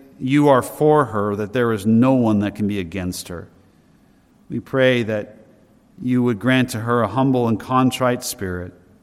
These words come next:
that she would love you all the days of her life, that you would strengthen her greatly in her walk. We pray that for each believer here tonight as we've witnessed this baptism. May our mind go back to the day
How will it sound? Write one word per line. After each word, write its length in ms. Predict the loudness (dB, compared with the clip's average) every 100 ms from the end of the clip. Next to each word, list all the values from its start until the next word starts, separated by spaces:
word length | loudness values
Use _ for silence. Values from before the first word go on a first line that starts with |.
| _
that 120 | -16
she 200 | -10 -6
would 300 | -2 -4 -6 -16 -20 _ _
love 340 | -4 2 4 6
you 200 | 4 6
all 220 | 6 4
the 100 | 2
days 380 | 0 0 0 -2
of 120 | -6
her 140 | -4
life, 540 | -4 -2 -4 -8 -16 -20 _ _ _ _ _ _ -14
that 260 | -14 -6
you 180 | -2 0
would 360 | 0 -2 -4 -14 -20 -20
strengthen 640 | -12 -10 0 2 2 2 0
her 160 | 0
greatly 680 | -2 0 2 2 -2 -8 -6
in 100 | -6
her 160 | -6 -4
walk. 480 | -2 -4 -6 -14 -20 -20 _ _ _ _ _ -16
We 80 | -10
pray 240 | 0 2
that 220 | 4 2
for 140 | 0 -2
each 380 | 0 0 -2 -10
believer 520 | -6 -4 0 0 0
here 220 | -2 -4 -4
tonight 500 | -2 -2 0 -2 -8
as 180 | -8
we've 200 | -4 -2
witnessed 360 | -2 0 -2 -2
this 160 | -6 -2
baptism. 680 | 0 0 -2 -8 -6 -2
May 140 | 0 2
our 180 | 4
mind 380 | 4 4 2 2
go 100 | 0
back 340 | 0 0 0 -4
to 100 | -6
the 200 | -4 -4
day 460 | 0 0 0 -2